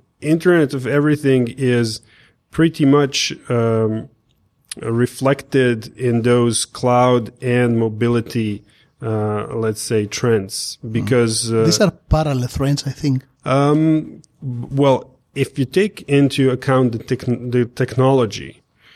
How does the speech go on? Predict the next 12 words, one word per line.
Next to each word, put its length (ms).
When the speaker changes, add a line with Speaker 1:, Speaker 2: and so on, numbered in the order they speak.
Speaker 1:
Internet 480
of 140
Everything 680
has 200
to 100
be 180
deployed 640
through 800
several 440
components, 760
Speaker 2:
Mm-hmm. 100
Speaker 1:
right? 280